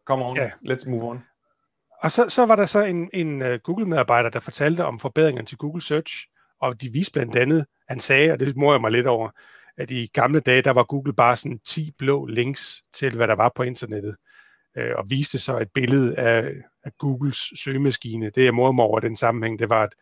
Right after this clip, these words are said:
Speaker 2: der var ingen reklamer. <laughs> Så jeg kan konstatere, at Google selv bruger adblockers,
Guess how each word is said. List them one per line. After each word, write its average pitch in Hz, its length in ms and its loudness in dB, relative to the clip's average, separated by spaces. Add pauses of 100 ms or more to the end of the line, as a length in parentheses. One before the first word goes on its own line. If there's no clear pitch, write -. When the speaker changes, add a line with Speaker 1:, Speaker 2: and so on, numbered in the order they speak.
(180)
Speaker 2:
der 120 60 0
var 101 120 0
ingen 127 160 -2
reklamer. 120 460 -2 (600)
<laughs> - 560 -6
Så 143 220 2
jeg 135 200 4
kan 165 240 4
konstatere, 180 500 4
at 143 140 2
Google 185 260 0
selv 165 220 2
bruger 135 220 -2
adblockers, 123 800 -2